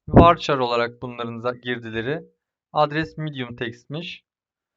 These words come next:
Şimdi en altta username var gördüğünüz gibi. Bu password sanırım. Önce username'den gidelim. Username'e geliyorum.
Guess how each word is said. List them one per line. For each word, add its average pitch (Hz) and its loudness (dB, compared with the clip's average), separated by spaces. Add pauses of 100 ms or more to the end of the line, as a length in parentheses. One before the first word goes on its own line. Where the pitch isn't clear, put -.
(840)
Şimdi 220 0 (840)
en 196 2
altta 190 2
username 185 0
var 139 4 (140)
gördüğünüz 135 0
gibi. 123 -6 (840)
Bu 170 -6
password 175 2
sanırım. 131 -4
Önce 180 -2
username'den 180 -2
gidelim. 160 -4 (1600)
Username'e 185 -2
geliyorum. 165 0